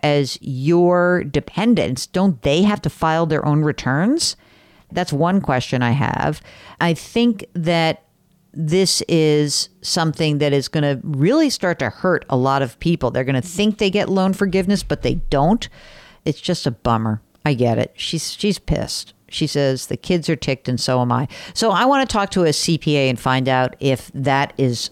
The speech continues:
possible to do that. And if it is, great. And if it's not, you're just gonna be mad. And I don't like mad. I, I hate people that get upset about these things.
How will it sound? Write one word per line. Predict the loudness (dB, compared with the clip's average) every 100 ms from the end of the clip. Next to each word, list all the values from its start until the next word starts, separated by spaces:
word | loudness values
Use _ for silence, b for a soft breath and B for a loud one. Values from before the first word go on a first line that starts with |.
| -8
possible | -2 0 0 0 0 0 -8 -6
to | -4
do | 0 2
that. | 2 2 0 0
And | 0 0
if | 0 0
it | 2
is, | 2 2 0
great. | -2 0 2 2 0
And | -2
if | 0
it's | -2 -2
not, | -2 0 0 -2 -6 -12 B B B B B B B B -2
you're | 0
just | 0
gonna | 0 0
be | 0
mad. | 0 2 2 -2 -8
And | -6 -2
I | -2
don't | -2 -4
like | -6 -6 -2
mad. | -2 -2 -6 -12 -4
I, | -4 -2
I | -2 0
hate | 0 -2 -2
people | -4 -4
that | -4 -4
get | -2 -2
upset | -2 -2 0
about | 0 0
these | -2 -4 -2
things. | -4 -4 -6